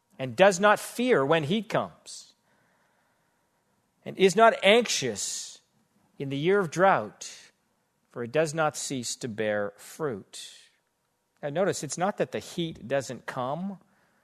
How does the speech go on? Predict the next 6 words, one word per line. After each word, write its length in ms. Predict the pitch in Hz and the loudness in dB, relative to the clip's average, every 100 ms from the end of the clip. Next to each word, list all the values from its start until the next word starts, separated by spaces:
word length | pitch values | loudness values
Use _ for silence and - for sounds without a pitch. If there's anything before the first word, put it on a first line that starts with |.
| _ _ _ _ _ _ _ _ _ - | _ _ _ _ _ _ _ _ _ -10
or 120 | 120 | -2
that 180 | 151 - | 0 0
the 80 | 131 | -4
drought 680 | 110 113 165 170 165 120 | 0 8 8 8 2 0
doesn't 420 | 135 156 143 139 - | 4 4 2 -6 -6
come, 540 | - 107 104 147 | -4 -4 -4 -10